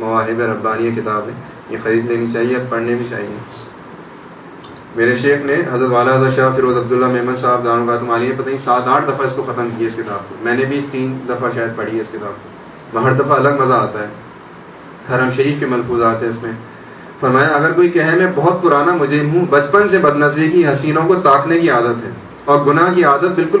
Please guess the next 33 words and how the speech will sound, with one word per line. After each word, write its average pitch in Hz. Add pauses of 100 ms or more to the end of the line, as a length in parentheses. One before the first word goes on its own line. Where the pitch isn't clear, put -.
پکی 156
ہو 185
چکی 135
ہے، - (340)
اس 143
کا 175
جواب 143
یہ 131
ہے، 131 (360)
گناہ 151
کی 170
کتنی 160
ہی 202
عادت 170
پکی 160
ہو، 135 (380)
اس 139 (100)
کے 185 (260)
چھوڑنے 165
پر 160
اسے 139
اختیار 165
اور 147
طاقت -
حاصل -
ہے، - (320)
ورنہ 127 (120)
تقوی 165
کسی 180
زمانے 147
میں 156
فرض 143
ہوتا 135